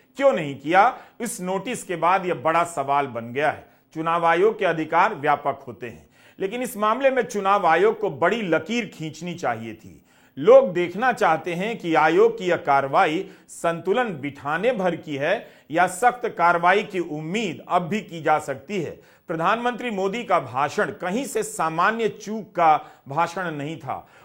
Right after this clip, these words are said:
उन्होंने उस एक भाषण में सांप्रदायिकता और झूठ बोलने की सीमाएं पार कर दी।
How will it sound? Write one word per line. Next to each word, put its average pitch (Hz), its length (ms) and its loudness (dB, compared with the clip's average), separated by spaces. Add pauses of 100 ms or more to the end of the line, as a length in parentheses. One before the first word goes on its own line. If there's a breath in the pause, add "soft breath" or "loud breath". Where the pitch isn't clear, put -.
(120)
उन्होंने 262 340 2
उस 254 260 0
एक 247 460 6
भाषण 160 420 2
में 165 180 -4
सांप्रदायिकता 156 1160 0 (180 loud breath)
और 180 300 4
झूठ 247 460 -2
बोलने 196 420 0
की 208 140 -8
सीमाएं 160 480 -2
पार 170 380 4
कर 214 220 2
दी। 240 320 -6